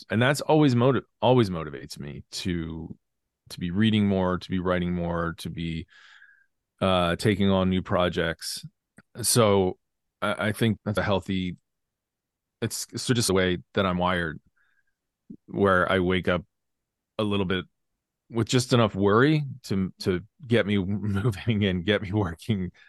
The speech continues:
working hard. And, and that's okay. I think also a big driver for me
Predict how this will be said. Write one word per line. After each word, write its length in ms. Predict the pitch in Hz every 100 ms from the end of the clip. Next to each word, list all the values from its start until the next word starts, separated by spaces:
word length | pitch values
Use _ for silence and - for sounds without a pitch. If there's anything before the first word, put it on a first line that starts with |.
| _ _
working 380 | - 101 98 92
hard. 280 | 98 73 - _ _
And, 380 | 92 87 87 87
and 200 | 87 98
that's 220 | 92 87
okay. 360 | 90 82 95 78 - _
I 80 | -
think 200 | 107 135
also 600 | 117 110 113 101 95 90 - _ _ _ _ -
a 60 |
big 380 | 101 104 98 87
driver 680 | 87 101 90 87 87 82 - _ _ _ _ _ _
for 220 | - - 104
me 580 | 107 113 87 87 123